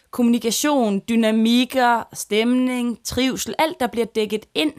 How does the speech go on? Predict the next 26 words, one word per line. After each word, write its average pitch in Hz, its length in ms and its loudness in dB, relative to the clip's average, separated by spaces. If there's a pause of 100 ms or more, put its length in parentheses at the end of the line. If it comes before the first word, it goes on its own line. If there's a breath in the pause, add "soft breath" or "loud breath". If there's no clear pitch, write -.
(340 soft breath)
i 226 60 -6
de 247 100 0
her 269 140 0
små 269 340 0
lommer, 214 480 0 (420)
som, 214 360 -2
øhm, 196 420 -4
som 226 160 -6
du 269 140 -4
ofte 254 240 -2
tager 214 200 -4
ansvar 226 300 -4
for 240 140 -6
eller 226 120 -4
et 226 40 -6
eller 226 120 -2
andet, 240 140 -4 (560 soft breath)
så - 120 -8
er - 20 -4
det 254 100 -4
helt 262 160 -4
vigtigt 269 180 -6
at 233 80 0
gøre 220 120 -4
det 214 80 -4
synligt. 320 440 -4